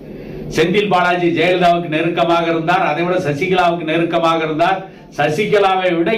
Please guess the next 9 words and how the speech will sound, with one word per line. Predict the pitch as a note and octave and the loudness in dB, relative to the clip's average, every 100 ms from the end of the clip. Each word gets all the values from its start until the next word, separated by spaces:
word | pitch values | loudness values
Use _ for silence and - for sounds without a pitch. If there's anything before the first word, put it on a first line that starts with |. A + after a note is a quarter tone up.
| D3+ | 0
இளவரசிக்கு | F#3 G3+ G3 E3+ F#3 A3 D3+ | 2 2 0 -2 -2 -2 0
மிக | D#3 E3+ G#3+ F3+ | 0 2 2 0
மிக | F#3 A3+ G#3+ | 0 2 2
மிக | F3 G#3+ F3+ | 0 0 0
நெருக்கமாக | F3 F#3+ G3 F3+ F3+ F3 E3 | 0 0 0 2 2 0 -2
இருந்தார் | E3 E3 F3 - - - - - - D#3 | -2 0 0 -2 -6 -16 -20 -20 -4 -2
என்று | E3+ E3 D#3+ | 0 0 0
சொன்னவர் | F3 G3 G#3+ A3 E3+ C#3 | 0 2 2 0 -2 0
இதே | G3 | 2